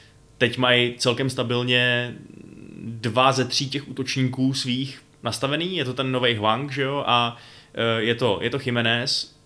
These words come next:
Tentokrát doplnil Podence a přišlo mi, jakkoliv jsem milovníkem Adam-, Adama Traorého,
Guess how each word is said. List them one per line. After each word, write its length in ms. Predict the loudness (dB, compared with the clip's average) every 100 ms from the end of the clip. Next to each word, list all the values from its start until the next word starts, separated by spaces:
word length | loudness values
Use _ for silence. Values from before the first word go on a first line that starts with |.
| _ _ -2
Tentokrát 440 | -2 -2 -6 -4
doplnil 280 | -4 0 0
Podence 680 | 2 4 4 2 -4 -6 -4
a 60 |
přišlo 300 | -4 -4 -2
mi, 440 | -2 -2 -2 -4 -4
jakkoliv 520 | 0 0 0 -2 -4 -2
jsem 240 | -2 0
milovníkem 560 | 0 0 0 -2 -4 0
Adam-, 220 | 2 2
Adama 260 | 2 2 0
Traorého, 640 | 2 4 6 4 4 0